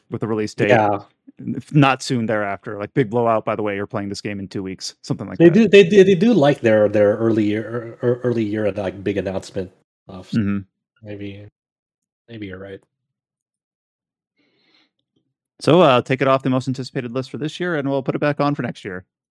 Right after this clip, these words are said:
Speaker 1: As
Speaker 2: Cross
Speaker 1: is
Speaker 2: it out on
Speaker 1: tradition.
Speaker 2: the, on the, uh, yeah, you cross that out of our twenty twenty-one or twenty twenty-two anticipated, and, like, like, all right, just scribble something here, <laughs> delayed or something, editor's note.
Speaker 1: We also got an announcement for the third entry in the Prinny Presents N I S Classic series.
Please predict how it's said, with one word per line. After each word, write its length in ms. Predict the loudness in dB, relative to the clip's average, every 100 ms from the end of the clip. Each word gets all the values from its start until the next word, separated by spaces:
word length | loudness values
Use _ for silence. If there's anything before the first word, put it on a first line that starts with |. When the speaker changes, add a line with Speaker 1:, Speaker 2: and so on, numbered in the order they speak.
| _
Speaker 1:
As 200 | 0 6
Speaker 2:
Cross 140 | 6 10
Speaker 1:
is 60 |
Speaker 2:
it 100 | 10
out 200 | 10 10
on 140 | 8 6
Speaker 1:
tradition. 260 | 4 6
Speaker 2:
the, 80 | 4
on 220 | 4 0
the, 120 | -2
uh, 40 | 4
yeah, 240 | 6 6 4
you 60 |
cross 220 | 2 4
that 120 | 6 6
out 80 |
of 60 | 6
our 80 | 4
twenty 220 | 4 2
twenty-one 440 | 2 2 4 2
or 120 | 2 0
twenty 200 | 2 2
twenty-two 400 | 2 2 2 0
anticipated, 720 | 2 -2 0 0 2 0 -2
and, 200 | -6 -8
like, 260 | -12 -12 -18 _ -6
like, 160 | 2
all 160 | 6 8
right, 320 | 8 4 0
just 140 | -2 0
scribble 300 | 2 4 4
something 340 | 2 0 -2
here, 320 | 2 0 0
<laughs> 280 | -4 -4 4
delayed 560 | 6 8 8 6 4 2
or 120 | -2
something, 420 | -6 -6 -10 -2
editor's 460 | 2 2 0 -4 -6
note. 380 | -8 -8 -12 _ _ _ _ _ -20 _ _ _ _ _ _ _ _ _ _ _ _ _ _ _ _ 0
Speaker 1:
We 140 | 4
also 260 | 6 4 2
got 140 | 2
an 100 | 0
announcement 640 | 2 4 2 2 -2 -2 -4
for 420 | 0 4 4 2
the 140 | 0
third 420 | 0 2 4 4 4
entry 460 | 2 2 2 2 2
in 240 | 2 4
the 140 | 4
Prinny 360 | 2 4 4 4
Presents 540 | 2 2 2 0 -2 -4
N 120 | 0
I 120 | 2
S 200 | 0 -2
Classic 420 | 0 0 2 -4
series. 480 | -2 -2 0 0 -2